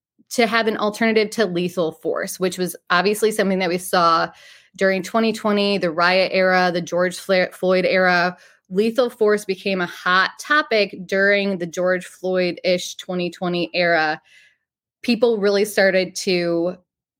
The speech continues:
push for the, the use of Tasers instead of guns and, you know, trying to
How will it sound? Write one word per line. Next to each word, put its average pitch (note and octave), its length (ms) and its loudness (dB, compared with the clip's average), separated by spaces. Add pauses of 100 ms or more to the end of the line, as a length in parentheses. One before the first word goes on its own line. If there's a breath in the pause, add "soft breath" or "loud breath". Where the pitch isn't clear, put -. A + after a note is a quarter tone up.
push A3 420 0
for F3 580 0 (540 loud breath)
the, F#3+ 320 -2
the F3 500 2
use G3 260 -2
of F#3 80 -2
Tasers E3+ 680 -2
instead E3 320 0
of D#3 500 -6 (320)
guns G3 520 0
and, E3+ 360 0 (360)
you G3 140 -2
know, D3 220 -2 (100)
trying G3 260 0
to F3 260 -2